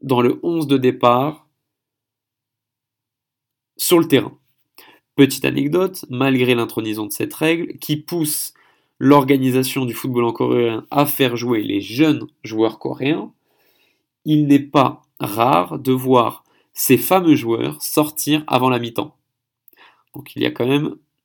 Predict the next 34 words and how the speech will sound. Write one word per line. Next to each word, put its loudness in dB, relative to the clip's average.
des, -2
des, -6
comment -4
dire, -4
des, -2
des 2
revers 6
de 2
médaille. -2
Et -2
je -2
l'ai 2
déjà 2
vu -2
plusieurs -4
fois -2
pour -2
regarder -2
quelques -6
matchs -6
coréens -4
qui -10
sont -8
très 4
facilement 0
observables 0
en -4
utilisant, -4
en -2
utilisant, -4
pardon, -2
le -2
navigateur -2
Naver, 2